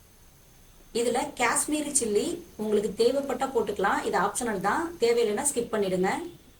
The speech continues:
நான் இதுல ஒரு, ஒரு டீஸ்பூன் அளவுக்கு சேர்த்துக்கிறேன். கலரிங் சூப்பர்பா இருக்கும். இப்போ இதை ஒரு நிமிஷம் மட்டும் நல்லா வதக்கி விட்டுறலாம்.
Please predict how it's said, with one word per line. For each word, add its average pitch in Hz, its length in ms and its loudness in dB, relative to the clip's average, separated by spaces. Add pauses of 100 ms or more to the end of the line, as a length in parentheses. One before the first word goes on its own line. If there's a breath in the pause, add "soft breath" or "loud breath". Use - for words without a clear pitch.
(180)
நான் 254 180 0
இதுல 202 160 0 (100)
ஒரு, 233 140 0 (300)
ஒரு 226 180 2
டீஸ்பூன் 233 360 -2
அளவுக்கு 202 280 -2
சேர்த்துக்கிறேன். 196 480 -4 (160)
கலரிங் 233 380 2
சூப்பர்பா 214 400 0
இருக்கும். 202 340 -4 (1400)
இப்போ 240 140 2 (140)
இதை 285 160 0 (220)
ஒரு 214 160 6 (100)
நிமிஷம் 240 300 0
மட்டும் 233 280 -2
நல்லா 202 220 2
வதக்கி 185 280 -2
விட்டுறலாம். 175 380 -2